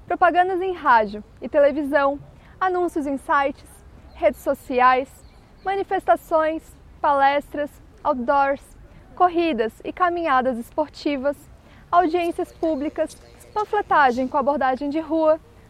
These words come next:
São muitas as possibilidades. Algumas campanhas podem ter um objetivo único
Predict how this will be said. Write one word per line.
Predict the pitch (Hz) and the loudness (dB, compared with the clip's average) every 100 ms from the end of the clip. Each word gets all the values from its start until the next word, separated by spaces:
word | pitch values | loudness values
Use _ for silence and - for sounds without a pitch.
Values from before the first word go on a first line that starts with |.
| - | -10
São | - 466 466 | -4 -2 0
muitas | 381 370 381 | 0 0 -2
as | 359 | -2
possibilidades. | - 339 320 330 349 247 196 196 - - - - - | -4 -6 -4 -2 2 2 0 -4 -18 -20 -20 -20 -6
Algumas | 269 262 381 381 | -2 -2 -4 -6
campanhas | 247 220 285 240 208 - - - | -8 -4 -4 -6 -10 -16 -20 -6
podem | 330 349 | -2 -2
ter | 370 370 | -2 -2
um | |
objetivo | 381 349 359 - 330 403 | 0 -2 -2 -4 -2 0
único | 359 285 302 392 | 0 -2 -6 -10